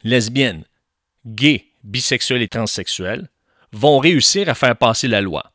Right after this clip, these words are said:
C'est peut-être pas l'an prochain, c'est peut-être dans dix, quinze, vingt ans,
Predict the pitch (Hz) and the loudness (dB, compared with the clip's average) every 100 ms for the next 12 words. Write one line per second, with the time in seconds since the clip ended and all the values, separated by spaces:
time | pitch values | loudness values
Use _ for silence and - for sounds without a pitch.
0 | _ - 170 - 240 294 269 180 143 139 | _ -2 0 2 4 8 8 6 4 2
1 | - 240 135 80 - 110 175 151 123 110 | 4 2 0 -6 -12 -4 -2 -2 -2 -2
2 | 135 190 - - 175 135 113 113 - 165 | 2 2 0 0 0 0 0 0 2 0